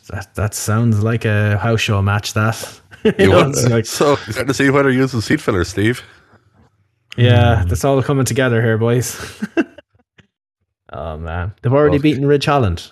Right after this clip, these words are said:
Speaker 1: Ah, Christ. Cesaro defeated Ridge Holland
Speaker 2: Yeah.
Speaker 1: via roll-up. The guy they beat all the time, Cesaro.
Speaker 2: Yeah.
Speaker 1: Couldn't have lost that match?
Speaker 2: No.
Speaker 1: Come on.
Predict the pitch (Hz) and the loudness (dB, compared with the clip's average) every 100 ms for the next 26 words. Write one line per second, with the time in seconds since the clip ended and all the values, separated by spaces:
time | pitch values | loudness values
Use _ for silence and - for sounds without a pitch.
0 | - 80 90 95 - - 85 - - _ | -10 -6 -6 -8 -10 -10 -10 -12 -16 _
1 | _ _ _ _ _ _ _ _ _ _ | _ _ _ _ _ _ _ _ _ _
2 | - _ _ - - 113 120 135 131 120 | -20 _ _ -4 -2 0 0 2 2 0
3 | 110 127 110 107 113 113 107 104 92 92 | 0 2 2 0 0 -2 0 0 0 0
4 | 98 90 73 67 - - _ - 104 120 | 0 -2 -4 -8 -14 -20 _ -6 0 0
5 | 127 107 110 - 98 104 101 98 95 76 | 2 0 0 -2 0 0 0 0 -2 -4
6 | 110 95 95 87 110 110 - _ _ _ | -6 -4 -2 -2 -2 -4 -10 _ _ _
7 | _ _ _ _ - 131 131 139 - 143 | _ _ _ _ -4 0 0 -2 -2 -4
8 | 135 151 - - _ _ _ _ _ _ | -2 -4 -6 -16 _ _ _ _ _ _
9 | _ 69 76 _ _ - - - - 95 | _ -10 -10 _ _ -20 -18 -14 -12 -12
10 | 101 | -16